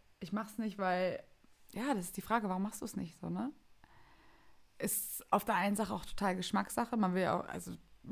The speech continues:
jeder kann sich frei fühlen, ne? Ich find das auch schön, wenn Leute sagen, "Nee, ich will meinen Körper so lassen, wie er ist." Das ist auch völlig okay und das ist auch, das ist ja auch so gut. <laughs> Ähm, aber die Frage ist, inwiefern wirst du unheilig, wenn du dir ein Tattoo stechen lässt?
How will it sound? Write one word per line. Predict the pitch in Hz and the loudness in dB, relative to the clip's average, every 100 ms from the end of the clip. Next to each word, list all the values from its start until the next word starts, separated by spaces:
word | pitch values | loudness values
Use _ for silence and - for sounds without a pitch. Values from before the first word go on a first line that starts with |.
| - - 180 | -8 -6 2
jeder | 196 190 | 2 2
kann | - 190 | 2 0
sich | 180 | 0
frei | - 190 220 | 2 4 4
fühlen, | - 202 175 | 2 2 2
ne? | 180 220 | 2 0
Ich | 220 | 0
find | 196 | -4
das | 180 | -2
auch | - 175 | -4 -2
schön, | 202 196 | 0 2
wenn | 185 180 | 4 2
Leute | 180 180 | 2 0
sagen, | 185 185 185 | -4 -2 -2
"Nee, | 190 | -2
ich | 180 | -2
will | 190 | -2
meinen | 180 | -2
Körper | 180 190 185 | -4 -6 -4
so | 180 | 0
lassen, | 185 185 185 | -2 0 0
wie | 175 | 2
er | - | 2
ist." | 254 - - - - - - | 2 -2 -12 -16 -16 -8 -4
Das | - | -4
ist | - | 0
auch | 185 - | -2 0
völlig | - 240 247 | -2 0 0
okay | - - 269 | -2 4 4
und | 208 | 4
das | 190 | 0
ist | 196 | -4
auch, | 185 175 - - - - - | -6 -8 -14 -20 -20 -20 -18
das | - - | -12 -6
ist | 254 240 | 0 6
ja | 196 | 6
auch | 233 254 | 6 4
so | 247 240 214 | 4 6 8
gut. | 294 214 277 349 359 - - | 8 12 12 12 10 4 -4
<laughs> | - - - 202 | -8 -12 6 12
Ähm, | 220 220 220 214 214 - - - - - - - - - - - - - | 12 12 10 8 6 0 -10 -20 -20 -20 -20 -20 -20 -20 -20 -20 -20 0
aber | - 214 | 4 6
die | 226 | 4
Frage | - 240 240 | 6 6 6
ist, | 247 | 4
inwiefern | 214 262 - - 269 240 226 | 4 4 2 2 6 6 4
wirst | 226 - | 2 2
du | - | 6
unheilig, | 311 370 247 220 - | 8 10 8 8 4
wenn | 226 | 4
du | |
dir | 214 202 | 6 4
ein | |
Tattoo | 190 - 415 | 2 2 2
stechen | - 175 170 170 | 4 2 2 0
lässt? | 165 185 - | -2 -4 -10